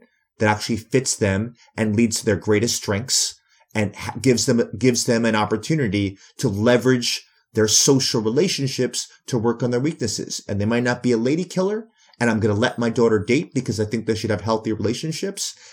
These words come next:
And I could care less if my son becomes a, you know, this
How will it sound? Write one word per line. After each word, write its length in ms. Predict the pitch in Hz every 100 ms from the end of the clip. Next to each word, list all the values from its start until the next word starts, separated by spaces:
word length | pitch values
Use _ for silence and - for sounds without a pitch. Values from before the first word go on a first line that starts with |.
| -
And 80 | 113
I 40 |
could 180 | 113 101
care 240 | - 123
less 320 | 110 117 143 -
if 200 | 117 107
my 140 | 98
son 460 | 95 - 120 170 185 _ _ -
becomes 560 | 123 - 120 113 113 -
a, 380 | 113 98 98 -
you 140 | 117
know, 300 | 104 90 90 - _ _
this 200 | 127 117